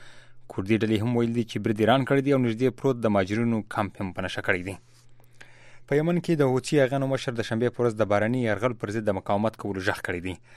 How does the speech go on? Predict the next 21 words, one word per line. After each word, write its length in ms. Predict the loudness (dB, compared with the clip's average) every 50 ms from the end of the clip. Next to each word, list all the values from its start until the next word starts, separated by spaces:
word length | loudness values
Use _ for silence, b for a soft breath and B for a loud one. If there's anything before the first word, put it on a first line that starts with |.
| B B B
هغه 180 | B -2 -2
دا 120 | 0 -2 -2
خبره 280 | -2 0 0 0 0
په 100 | 0 0
داسې 160 | 0 0 0 0
حال 120 | -2 -2
کې 100 | -4 -6 -6
کړې 180 | -2 -2 0 2
ده 120 | 2 2 2
چې 120 | 2 0
د 100 | -2 -2
ملګرو 320 | -2 -2 0 0 0 0 2
ملتونو 380 | 0 -2 -2 -4 -4 -4 -4 -4 -4
په 240 | -4 -4 -2 -2 -2
منځګړیتوب 560 | -2 -2 -4 -2 -2 -2 -2 -2 -2 -2 0
په 80 | 0 -2
یمن 220 | 0 0 0 -2 -2
کې 140 | -4 -4 -4
د 140 | -4 -6 -6
سولې 300 | -6 -4 -2 0 0 0 -2 b b b b b b b b b b b b b
خبرې 360 | b -4 -2 0 0 0 0